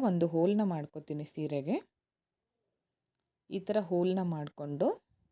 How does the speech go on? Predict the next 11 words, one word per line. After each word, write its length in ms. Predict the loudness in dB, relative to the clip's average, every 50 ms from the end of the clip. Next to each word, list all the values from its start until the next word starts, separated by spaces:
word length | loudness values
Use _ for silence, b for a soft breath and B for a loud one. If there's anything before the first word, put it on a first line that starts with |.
| _ _ _ _ _ _ _ _ _ _ _ _ _ _ _ _ _ _ _ -2
ರೆಡಿ 220 | 0 2 2 4 2
ಮಾಡ್ಕೊಂಡಿರೋ 560 | 2 0 -2 -4 -6 -6 -4 -2 -2 -2 -2
ಕುಚ್ಚನ್ನ 380 | -2 -4 -6 -6 -6 -4 -4 -2 0
ಬ್ಯಾಕ್ 320 | 0 2 2 0 -2 -4
ಸೈಡಿಂದ 460 | -2 0 2 2 4 2 0 0 0 -2 -2 0
ಈ 100 | 0 -2
ಥರ 180 | 0 0 0 0 2
ಮೇಲ್ 300 | 2 2 4 4 2 2 2
ತರಬೇಕು. 480 | 0 -2 -4 -2 -4 -6 -6 -6 -10 -12 -12 _ _ -4
ಇದು 140 | -2 -2 -2
ಚೂಪಾಗಿರೋದ್ರಿಂದ 920 | 0 0 0 0 0 -2 -4 -2 0 0 0 0 0 0 0 0 0 -2